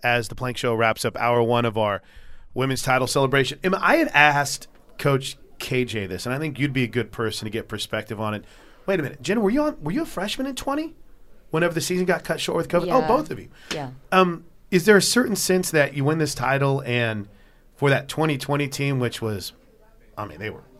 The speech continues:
Speaker 1: balling by the time
Speaker 2: <laughs>
Speaker 1: you guys got
Speaker 2: Yeah.
Speaker 1: to the finals when it got shut down,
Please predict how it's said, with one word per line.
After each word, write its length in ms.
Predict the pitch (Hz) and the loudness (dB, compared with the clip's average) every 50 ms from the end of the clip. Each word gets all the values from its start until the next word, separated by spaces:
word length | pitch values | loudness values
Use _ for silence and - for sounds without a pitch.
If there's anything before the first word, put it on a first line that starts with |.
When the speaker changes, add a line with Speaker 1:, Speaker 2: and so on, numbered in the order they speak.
| - - - - | -20 -20 -12 -6
Speaker 1:
balling 380 | 98 95 107 98 85 76 76 78 76 | -2 0 0 0 -2 -4 -8 -12 -10
by 140 | 82 92 92 | -8 -6 -6
the 60 | 92 | -4
time 220 | - - 247 196 - | 0 0 2 2 2
Speaker 2:
<laughs> 60 | 104 | 0
Speaker 1:
you 60 | 107 | -2
guys 300 | 110 117 107 101 104 98 | -2 -2 -2 -2 -4 -4
got 300 | - 135 117 110 104 101 | -2 -2 0 0 -2 -2
Speaker 2:
Yeah. 260 | 202 180 170 202 196 165 | -4 -4 -4 -2 -2 -2
Speaker 1:
to 80 | 160 | -2
the 80 | 135 135 | -2 0
finals 380 | 139 160 156 151 151 139 - | 2 2 2 4 2 2 2
when 80 | 139 139 | 2 2
it 60 | 131 | 2
got 200 | 135 131 113 - | 2 0 0 -2
shut 240 | - - 139 123 - | -2 -2 -2 -2 -2
down, 320 | 127 156 160 151 143 131 | 0 0 2 2 0 0